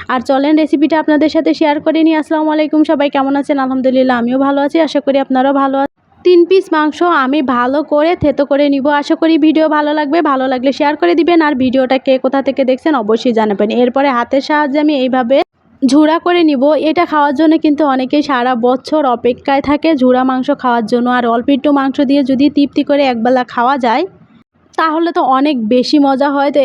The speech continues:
এখানে আমি মাংসটা দিয়ে আদা রসুন বাটা, জিরা মশলা বাটা, লবণ, হলুদ, একটু কারেন্ট মরিচ বাটা দিয়ে আমি দশ মিনিট মতো রান্না করে নিব। মাংসটা যদি একটু ঝুড়া ঝুড়া করা হয় তাহলে কিন্তু সিদ্ধ হতে বেশি সময় লাগবে না। তো এখানে আমি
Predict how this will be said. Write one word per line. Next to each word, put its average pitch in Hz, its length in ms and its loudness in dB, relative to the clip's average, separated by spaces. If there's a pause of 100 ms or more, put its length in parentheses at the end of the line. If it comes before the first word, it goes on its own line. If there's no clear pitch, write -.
(100)
এখানে 294 280 0
আমি 285 260 0
মাংসটা 269 440 0
দিয়ে 254 280 0
আদা 240 220 0
রসুন 254 240 0
বাটা, 277 240 0
জিরা 247 260 0
মশলা 262 300 -2
বাটা, 262 280 -2
লবণ, 240 400 -2 (100)
হলুদ, 240 340 0
একটু 269 220 0
কারেন্ট 277 420 -2
মরিচ 285 260 0
বাটা 247 280 0
দিয়ে 277 320 2
আমি 240 320 -2
দশ 240 320 -2
মিনিট 294 220 2
মতো 285 260 2
রান্না 240 320 -2
করে 277 220 0
নিব। 262 180 -4 (400)
মাংসটা 339 500 0
যদি 359 200 2
একটু 359 220 2
ঝুড়া 277 260 2
ঝুড়া 311 280 2
করা 302 260 0
হয় 320 220 -2
তাহলে 277 360 0
কিন্তু 294 300 0
সিদ্ধ 220 300 -2
হতে 277 280 0
বেশি 240 300 0
সময় 277 300 0
লাগবে 247 360 0
না। 262 160 0
তো 294 120 -2
এখানে 269 360 0 (120)
আমি 262 180 2